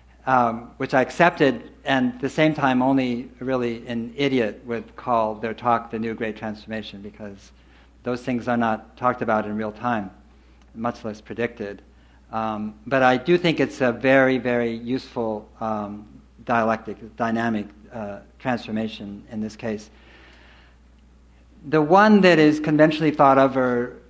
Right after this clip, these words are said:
is the, really the beginning of the industrial age, seventeen hundreds, and that transformation to so-called self-regulating markets that Karl Polanyi, um,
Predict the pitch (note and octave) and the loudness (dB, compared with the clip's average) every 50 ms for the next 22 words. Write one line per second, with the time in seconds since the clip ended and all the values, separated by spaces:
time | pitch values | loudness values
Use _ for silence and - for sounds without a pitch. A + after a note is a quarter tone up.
0 | - C#3 C3 B2+ B2+ A#2+ - - - C3 B2 C#3+ D3 C#3+ C#3 C3+ B2 A#2+ A#2+ B2+ | -6 -6 -4 -4 -6 -8 -12 -10 -6 -2 2 2 4 4 4 4 2 0 -2 0
1 | B2 C#3 C3+ C3+ C3 A#2+ A#2+ A#2+ A#2 A#2 A#2+ A#2+ - - - _ - C3 B2 A#2+ | 0 2 2 2 2 2 0 -2 -2 -2 -4 -8 -12 -18 -20 _ -10 -6 -4 -2
2 | B2 A#2+ - - B2+ B2+ C3 C3+ B2+ B2 A2+ G#2+ - - - C3 B2 A#2+ - C3 | -2 -4 -4 -2 0 2 4 4 2 2 -2 -8 -12 -8 -6 -6 -6 -4 -4 -4
3 | A#2+ - C#3+ C#3 C3+ C3+ C3 B2 A#2+ A#2 G#2+ - - - B2 A#2+ A#2+ A#2+ A#2+ A#2 | -4 -2 0 0 2 2 2 0 -2 -2 -4 -8 -10 -10 -6 -4 -4 -4 -4 -6
4 | A#2 B2 B2+ B2+ - - _ - - A#2+ - C3+ C3 B2+ - - - - - _ | -8 -10 -14 -18 -20 -20 _ -20 -16 -6 0 2 2 2 2 -2 -8 -18 -20 _
5 | - - C#3 C3 - - C3 B2+ B2+ C3 - - C3 A#2+ A#2 B2 A#2+ - - C#3 | -8 -6 -6 -6 -4 -4 -2 -2 -2 -2 -2 -4 -6 -6 -6 -8 -10 -6 -4 -4
6 | C3 B2+ C3+ C3 A#2+ A#2 - - C#3+ C3 C3 - C3+ B2+ A#2 C3 B2+ B2 A#2 A#2+ | -4 -2 -2 -2 -2 -4 -4 -2 -2 -2 -2 -2 -4 -4 -2 -2 -2 -2 -2 0
7 | A#2 A#2+ A#2+ B2+ B2+ C3+ B2 G#2+ - - - - A#2+ A#2 A#2 - - - - _ | 2 4 4 4 2 0 -4 -4 -6 -12 -10 -8 -6 -6 -6 -10 -14 -20 -20 _
8 | - B2+ B2+ B2 A#2+ - C3 B2 B2 B2 A#2+ B2 A#2 A2+ A2 - - - _ _ | -6 -4 -4 -4 -4 -4 -2 0 0 0 0 0 -2 -4 -8 -12 -16 -20 _ _
9 | _ - - _ _ _ - - A#2 A#2 A#2 A2+ A2+ G#2+ G#2+ G#2+ A2 - | _ -20 -20 _ _ _ -10 -6 -4 -4 -2 -4 -4 -6 -6 -8 -10 -12